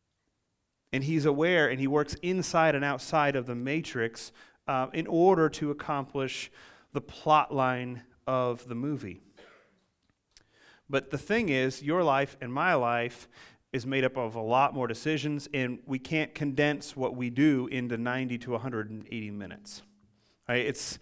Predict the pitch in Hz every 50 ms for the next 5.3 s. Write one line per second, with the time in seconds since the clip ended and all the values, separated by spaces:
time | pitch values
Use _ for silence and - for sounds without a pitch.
0 | - - - - - - - _ _ _ _ _ _ _ _ _ 123 135 160 196
1 | 170 143 139 139 - - - - 220 226 220 196 175 160 151 - - - 147 135
2 | 127 123 - - - - 117 110 160 160 143 117 113 120 - - 127 120 113 120
3 | 143 151 160 135 123 113 107 104 104 104 117 131 160 - 165 156 156 156 160 180
4 | 196 220 202 170 143 127 127 135 185 220 196 131 113 107 - - 110 107 107 117
5 | 110 123 165 - -